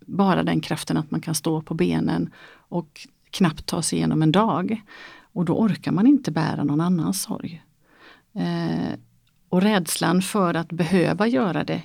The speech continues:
kan ju göra också att man inte orkar. Att man inte orkar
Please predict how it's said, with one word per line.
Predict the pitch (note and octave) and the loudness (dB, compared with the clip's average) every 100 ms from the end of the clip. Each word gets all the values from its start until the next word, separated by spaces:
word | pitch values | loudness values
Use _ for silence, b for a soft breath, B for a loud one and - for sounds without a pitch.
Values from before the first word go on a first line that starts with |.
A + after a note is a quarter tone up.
| - | -6
kan | E3+ | -2
ju | E3 | -2
göra | E3+ D#3+ D3+ | -2 -2 -4
också | D#3 - | -6 -8
att | - - | -8 -4
man | D#3 | -2
inte | D#3+ D#3 - E3 - _ _ - | -2 -4 -8 -12 -12 _ _ 2
orkar. | F3+ D#3 - - A3 - _ _ _ _ _ _ _ _ _ _ - | 2 2 -4 -6 -6 -8 _ _ _ _ _ _ _ _ _ _ -6
Att | F#3+ | 2
man | F3+ | 2
inte | D#3+ | 2
orkar | - F3+ D#3 E3+ D#3+ | 2 0 0 -2 -2